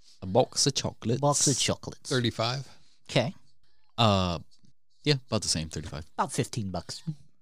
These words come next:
Speaker 1: Man.
Speaker 3: That's for probably,
Speaker 1: That's
Speaker 3: like,
Speaker 1: cheap.
Speaker 3: five chocolates?
Speaker 2: Well, you're
Speaker 1: You went to
Speaker 2: thinking
Speaker 1: the
Speaker 2: you get, you can go to,
Speaker 1: dollar
Speaker 2: like,
Speaker 1: store.
Speaker 2: the Dollar Tree and get a
Speaker 1: Yeah.
Speaker 2: box, or you could go to, like,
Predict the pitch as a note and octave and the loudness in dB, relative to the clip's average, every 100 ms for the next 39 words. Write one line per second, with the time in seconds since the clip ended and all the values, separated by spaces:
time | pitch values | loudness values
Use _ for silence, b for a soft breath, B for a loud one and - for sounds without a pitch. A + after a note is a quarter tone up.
0 | - - - F#2 B2 G#2+ D#2+ A#2 - A#2+ | -20 -20 -8 2 6 6 4 -2 0 0
1 | - G#2 G2+ F#2+ - - G#2+ B2 - D3+ | 0 0 2 2 2 4 6 6 4 2
2 | C#3+ B3 B3+ A#3+ C3 B2+ B2 G3+ G#3+ G3+ | 4 8 10 12 12 12 10 10 10 10
3 | F#3 G#3+ F3+ F#3+ F3+ F3 G#2+ - F3 F#3 | 10 8 12 12 12 12 10 10 10 12
4 | E3+ B2+ D3+ E3 - F3 F3 D#3 D#3 A#2+ | 10 12 10 10 10 10 10 10 6 8
5 | D3 D3 - D3 D3 C#3+ B2+ C3 C3 B2 | 6 4 4 4 4 4 2 6 6 6
6 | A#2 A#2 | 2 0